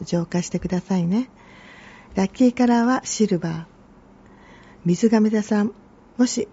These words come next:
何か怒りを感じていたら、それを原動力にして、自分に新たなスイッチを入れてください。ラッキーカラーはネイビー。魚座さん、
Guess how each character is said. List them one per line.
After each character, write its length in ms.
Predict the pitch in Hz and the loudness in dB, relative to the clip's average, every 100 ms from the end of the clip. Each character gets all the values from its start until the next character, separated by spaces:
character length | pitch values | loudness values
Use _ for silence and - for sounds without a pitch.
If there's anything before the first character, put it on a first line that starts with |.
| - | 0
何 240 | 202 190 | 2 2
か 200 | - 208 | 0 -4
怒 240 | - - 208 | -2 -2 2
り 140 | 233 | 2
を 60 | 208 | 2
感 220 | 190 190 | 2 0
じ 120 | - | 0
て 100 | 190 | -2
い 60 | 185 | -2
た 140 | 185 | 0
ら、 160 | 190 202 - - - | -2 -4 -12 -20 -20
そ 200 | - - | -10 -4
れ 160 | 175 190 | 0 2
を 120 | 202 | 0
原 180 | - 165 | 0 0
動 200 | 208 269 | 2 2
力 220 | 254 233 | 2 2
に 120 | 202 208 | 0 0
し 100 | - | 2
て、 220 | 254 - - - - - | 0 0 -12 -20 -20 -12
自 160 | - | -4
分 240 | 170 196 190 | 0 2 2
に 140 | 190 | 2
新 240 | - 220 277 | 0 -2 -2
た 120 | 269 | 0
な 140 | 262 | 0
ス 140 | 247 226 | 2 0
イ 40 | |
ッ 80 | 214 | 0
チ 160 | - 269 | -2 -2
を 100 | 285 | -2
入 100 | - | 0
れ 100 | 165 | -2
て 100 | 165 | -2
く 100 | 165 | -6
だ 120 | 175 | -6
さ 160 | - 202 | -4 -4
い。 80 | 196 - - - - - - | -4 -10 -20 -20 -20 -20 -8
ラ 120 | - | -4
ッ 60 | 156 | -4
キ 160 | - 202 | 0 0
ー 60 | |
カ 140 | 196 190 | 2 0
ラ 100 | 185 | 0
ー 40 | |
は 200 | 190 220 - | 0 -2 -2
ネ 180 | 156 180 | 0 2
イ 80 | |
ビ 260 | 156 147 - - - - - - - - - - - | 0 -6 -10 -18 -20 -20 -20 -20 -20 -20 -20 -18 -4
ー。 40 | |
魚 160 | 175 240 | 0 2
座 160 | 247 | 2
さ 200 | 233 233 | 2 2
ん、 140 | 226 | 2